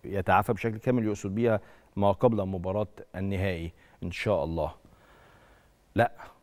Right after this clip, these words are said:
هو محمد الشناوي ما ينفعش يغيب عن النهائي. اه، علي لطفي حارس محترم، مصطفى شوبير حارس محترم، ولكن يبقى محمد الشناوي خبرات عظيمه وكبيره، فيغيب عن المباراه القادمه امام الترجي،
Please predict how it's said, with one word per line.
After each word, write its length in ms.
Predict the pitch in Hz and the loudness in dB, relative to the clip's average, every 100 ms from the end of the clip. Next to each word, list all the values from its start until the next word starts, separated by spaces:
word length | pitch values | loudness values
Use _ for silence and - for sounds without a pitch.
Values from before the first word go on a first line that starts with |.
| _ - | _ -18
هو 100 | - | -16
محمد 180 | - - | -10 -8
الشناوي 280 | 104 - 101 | -6 -4 -4
ما 40 | |
ينفعش 320 | 98 107 104 | 0 0 0
يغيب 160 | 95 101 | 0 0
عن 100 | 92 | 2
النهائي. 300 | 92 110 87 - | 2 0 0 -2
اه، 200 | - 110 | 4 6
علي 160 | 95 101 | 6 2
لطفي 360 | 107 - 95 | -2 -4 -6
حارس 320 | 82 101 98 | -2 -2 -4
محترم، 540 | 85 - 123 143 135 110 | -8 0 4 6 6 2
مصطفى 320 | 95 95 95 | -6 -12 -12
شوبير 280 | - 85 98 | -12 -10 -10
حارس 440 | - 95 90 - | -8 -10 -10 -14
محترم، 540 | 117 - - 147 165 135 | -14 -12 0 4 6 4
ولكن 320 | 104 104 98 | -2 -4 -6
يبقى 260 | 98 - | -6 -8
محمد 280 | - 104 101 | -10 -8 -8
الشناوي 400 | 87 - 92 101 | -8 -8 -6 -6
خبرات 420 | 104 95 87 107 | -6 -6 -6 -4
عظيمه 480 | 69 90 104 123 104 | -2 -2 0 2 0
وكبيره، 520 | 92 95 107 175 180 - - - - _ _ | -2 -2 2 6 6 4 -4 -20 -20 _ _
فيغيب 420 | 113 120 127 180 | 2 4 6 6
عن 180 | 156 175 | 8 8
المباراه 440 | 175 170 165 185 | 6 4 6 8
القادمه 560 | 208 - 196 220 220 196 | 8 6 0 2 2 0
امام 200 | 202 214 | 0 -2
الترجي، 600 | 214 208 226 202 220 | 0 2 0 0 -6